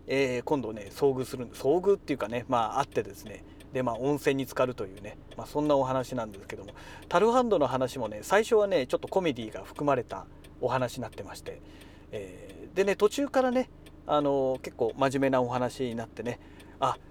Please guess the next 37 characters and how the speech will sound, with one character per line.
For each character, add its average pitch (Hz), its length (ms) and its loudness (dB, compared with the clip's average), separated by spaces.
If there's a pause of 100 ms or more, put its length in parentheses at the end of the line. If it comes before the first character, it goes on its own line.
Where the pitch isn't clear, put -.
(140)
タ 127 120 2
ル 185 120 2
ハ 240 120 2
ン 220 80 -2
ド 165 100 4
っ - 20 2
て - 200 -4
そ 160 220 0
う 202 60 2
い 208 120 -2
う 220 80 0
こ 208 120 2
と 214 120 6
な 185 100 4
ん 143 80 0
だ 107 120 2
っ - 20 -8
て - 160 -8
い 107 60 -4
う 107 40 -6
ね、 110 80 -2
あ 185 160 2
る 294 80 2
意 254 100 2
味、 131 240 0
そ 131 160 -2
の、 120 340 0 (580)
キ - 120 -4
ャ 185 40 2
ラ 240 140 0
ク - 140 -8
タ 254 280 4
ー - 20 0
の 139 420 6 (240)
説 147 380 0
明 143 440 4 (600)
の 233 220 6